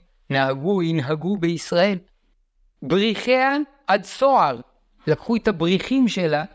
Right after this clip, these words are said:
בריחי העיר שהאויב לוקח כדי שלא יוכלו לנעול את העיר, עד צוער,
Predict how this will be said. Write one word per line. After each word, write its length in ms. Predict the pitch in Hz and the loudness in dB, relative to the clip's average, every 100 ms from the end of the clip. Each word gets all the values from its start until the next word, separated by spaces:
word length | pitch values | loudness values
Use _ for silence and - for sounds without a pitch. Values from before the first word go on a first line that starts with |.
| _ _ _ _ _ _ _ _ _ 127 | _ _ _ _ _ _ _ _ _ -4
בריחי 420 | 131 131 - 175 | -2 -2 0 2
העיר 360 | 170 185 180 | 2 0 -2
שהאויב 500 | 123 - 139 151 147 | -2 -4 -2 0 0
לוקח 400 | 147 - 185 156 - | -2 -2 0 0 -2
כדי 200 | 135 131 | -4 -2
שלא 180 | 143 147 | -2 -2
יוכלו 280 | 135 165 | -4 -4
לנעול 320 | 156 151 156 151 | -2 0 0 -2
את 120 | 151 | -2
העיר, 260 | 151 180 - _ _ | -2 -2 -6 _ _
עד 180 | 170 202 | 0 0
צוער, 540 | - - 233 180 131 | 0 -2 0 2 0